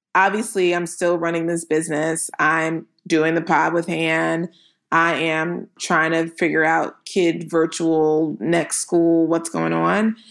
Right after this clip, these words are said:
And so, like, it's really hard to get shit done, like, manage the bed delivery and put the things together. And at the same time, you kinda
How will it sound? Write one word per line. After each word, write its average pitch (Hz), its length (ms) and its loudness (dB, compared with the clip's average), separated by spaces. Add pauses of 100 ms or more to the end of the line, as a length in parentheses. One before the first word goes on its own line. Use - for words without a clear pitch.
(260)
And 226 160 4
so, 269 300 4
like, 277 260 -2 (160)
it's 262 200 -2
really 285 240 2
hard 285 300 2
to 202 100 0
get 170 180 0
shit 151 220 -2
done, 120 300 -2
like, 160 180 -2 (480)
manage 180 640 2
the 175 140 2
bed 160 320 0
delivery 170 680 2
and 160 200 -4 (340)
put 214 200 2
the 190 80 0
things 180 340 0
together. 165 640 2
And 165 240 -4 (300)
at 180 120 0
the 190 100 2
same 190 240 -2
time, 202 360 0
you 175 100 0
kinda 175 460 0